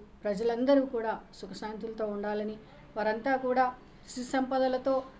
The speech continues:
రైతన్నలకు ఎలాంటి కష్టాలు లేకుండా అటు ప్రభుత్వం నుంచి కానివ్వండి, ఇటు ప్రజల నుంచి కానివ్వండి, సరైనటువంటి వారికి, ఆ, భరోసా అంటూ దొరికితే చక్కగా వాళ్ళు ముందుకెళ్తారు. రైతు బాగున్నాడు అని అంటే ఖచ్చితంగా ఆ దేశం,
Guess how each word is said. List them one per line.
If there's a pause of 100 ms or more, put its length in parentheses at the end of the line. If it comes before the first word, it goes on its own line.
(360)
రైతన్నలకు
ఎలాంటి
కష్టాలు
లేకుండా
అటు
ప్రభుత్వం
నుంచి
కానివ్వండి,
ఇటు
ప్రజల
నుంచి
కానివ్వండి, (340)
సరైనటువంటి (320)
వారికి, (560)
ఆ,
భరోసా
అంటూ
దొరికితే
చక్కగా
వాళ్ళు
ముందుకెళ్తారు. (320)
రైతు
బాగున్నాడు
అని
అంటే
ఖచ్చితంగా
ఆ
దేశం,